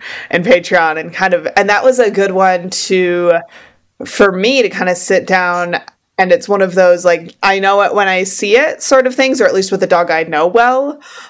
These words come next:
but trying to tell the difference between a dog that is crittering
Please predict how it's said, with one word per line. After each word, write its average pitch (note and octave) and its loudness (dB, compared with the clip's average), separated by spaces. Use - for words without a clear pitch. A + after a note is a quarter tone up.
but F#3 4
trying B3 0
to B3 0
tell F#3+ 2
the E3+ 0
difference E3 -4
between E3+ -2
a E3 2
dog D#3+ -2
that D3+ 0
is D3+ -2
crittering D#3 -2